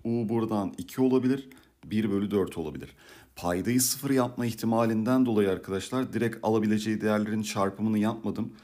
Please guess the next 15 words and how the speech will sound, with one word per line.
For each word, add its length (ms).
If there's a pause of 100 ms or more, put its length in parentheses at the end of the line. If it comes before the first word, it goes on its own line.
(240)
Tek 220
tek 220
böyle 180
göstermek 600
istedim. 480
İki 200
çarpı 420
bir 220
bölü 200
dörtten 520 (320)
bir 300
bölü 220
iki 260
B 180
şıkkı. 380